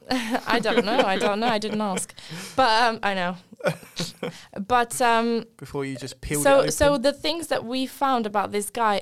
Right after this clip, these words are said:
Speaker 1: are fundamental. Well, part of, some
Speaker 2: Yeah.
Speaker 1: of the facts are the
Speaker 2: Yeah,
Speaker 1: same,
Speaker 2: we
Speaker 1: but
Speaker 2: got,
Speaker 1: then we found
Speaker 2: yeah.
Speaker 1: the kind of point of view, the way it's illustrated, is fundamentally different. And I just
Speaker 2: Yeah.
Speaker 1: found that so interesting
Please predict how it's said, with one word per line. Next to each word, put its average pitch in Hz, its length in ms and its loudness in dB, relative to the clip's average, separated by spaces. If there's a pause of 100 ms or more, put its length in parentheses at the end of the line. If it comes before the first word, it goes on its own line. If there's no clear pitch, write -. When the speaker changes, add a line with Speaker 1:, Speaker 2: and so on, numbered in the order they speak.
Speaker 1:
are 208 120 -4
fundamental. 233 960 -2
Well, 240 340 2 (560)
part 214 240 4
of, 226 280 -6
some 311 200 2
Speaker 2:
Yeah. 320 60 2
Speaker 1:
of 262 80 -2
the 233 100 0
facts 208 360 -2
are 202 40 -10
the 196 120 -4
Speaker 2:
Yeah, 208 240 2
Speaker 1:
same, 180 100 0
Speaker 2:
we 170 80 -4
Speaker 1:
but 254 100 4
Speaker 2:
got, 247 60 0
Speaker 1:
then 262 220 4
we 269 100 0
found 262 320 0
Speaker 2:
yeah. 214 40 -6
Speaker 1:
the 262 100 2
kind 262 180 0
of - 180 -6
point 254 300 0
of 233 100 -4
view, 226 260 -4
the 220 120 0
way 226 180 2
it's 214 240 -4
illustrated, 208 600 -6
is 202 180 -6
fundamentally 214 760 -4
different. 208 340 -8
And 185 100 -6
I 196 120 -2
just 226 180 -2
Speaker 2:
Yeah. - 60 -14
Speaker 1:
found 233 180 -2
that - 140 -8
so 220 200 -4
interesting 226 360 -6